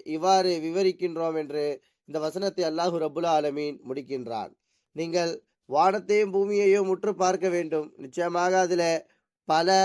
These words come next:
அல்லாஹ்வினுடைய அந்த அத்தாட்சி இருக்கின்றது என்பதை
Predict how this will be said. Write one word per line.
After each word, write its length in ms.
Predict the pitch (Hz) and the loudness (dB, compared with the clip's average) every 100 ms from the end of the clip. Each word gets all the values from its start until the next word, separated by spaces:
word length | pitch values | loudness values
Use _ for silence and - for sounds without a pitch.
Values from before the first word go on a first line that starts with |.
| - - _ _ - | 2 -6 _ _ -12
அல்லாஹ்வினுடைய 600 | 147 196 208 202 196 190 180 170 - _ _ | -4 0 2 2 2 2 2 0 -4 _ _
அந்த 200 | - 165 151 | -12 -4 -4
அத்தாட்சி 380 | - 202 196 | 0 -2 0
இருக்கின்றது 480 | 170 175 185 175 165 | -4 -4 -2 -2 -2
என்பதை 340 | 165 151 151 | -4 -4 -2